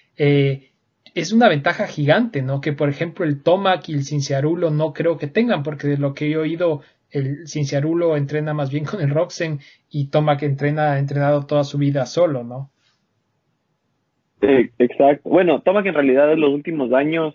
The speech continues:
Speaker 2: y ahorita que ya volvió de la lesión Jeremy Martin, Jeremy Martin vive con Tomac, pero eso no lo hace muy público ni, ni digamos ponen en redes sociales de ellos haciendo mangas juntos ni nada, pero
Speaker 1: Ah.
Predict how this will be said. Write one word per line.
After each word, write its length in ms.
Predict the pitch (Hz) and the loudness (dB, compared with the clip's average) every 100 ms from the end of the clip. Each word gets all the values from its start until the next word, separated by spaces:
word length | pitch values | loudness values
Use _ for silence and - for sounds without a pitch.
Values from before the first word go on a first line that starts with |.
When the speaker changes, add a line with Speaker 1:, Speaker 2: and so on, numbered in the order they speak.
| - | -2
Speaker 2:
y 140 | 120 | 2
ahorita 280 | 117 123 135 | 4 4 0
que 120 | 131 | 2
ya 100 | 123 | 4
volvió 260 | 127 120 127 | 4 4 4
de 100 | 135 | 4
la 120 | 127 | 2
lesión 340 | 110 - 131 | 0 -2 0
Jeremy 320 | 127 127 127 117 | 2 2 2 2
Martin, 420 | 120 147 - 131 | 0 0 -2 2
Jeremy 300 | 143 156 131 | 2 4 2
Martin 360 | 131 135 139 | 0 0 -4
vive 300 | 123 135 143 | 0 4 4
con 180 | - 117 | 0 -2
Tomac, 280 | 131 135 117 - | 0 0 -2 -2
pero 140 | 131 | -2
eso 140 | 156 147 | -2 -2
no 120 | 143 | 2
lo 140 | 135 | 2
hace 160 | 135 143 | 2 -2
muy 220 | 131 135 | -2 -2
público 560 | - 143 165 165 180 - | 2 2 2 2 2 0
ni, 480 | 127 123 113 110 104 _ _ _ _ _ _ - | -8 -10 -10 -14 -20 _ _ _ _ _ _ -2
ni 160 | 123 117 | 4 6
digamos 340 | 120 127 131 | 8 6 4
ponen 320 | - 131 131 120 | 2 2 2 2
en 60 | |
redes 260 | 120 123 127 | 4 4 4
sociales 420 | 113 - 127 123 | -2 2 2 4
de 60 | 120 | 4
ellos 160 | 120 | 2
haciendo 180 | 127 120 | 0 -2
mangas 420 | 117 120 123 113 | 0 2 2 2
juntos 360 | 117 151 170 143 | 2 2 2 2
ni 80 | 117 | 4
nada, 300 | 135 123 - | 4 4 0
pero 640 | 110 113 110 110 107 107 | -4 0 0 0 0 -2
Speaker 1:
Ah. 400 | 107 127 131 127 | -4 -6 -10 -10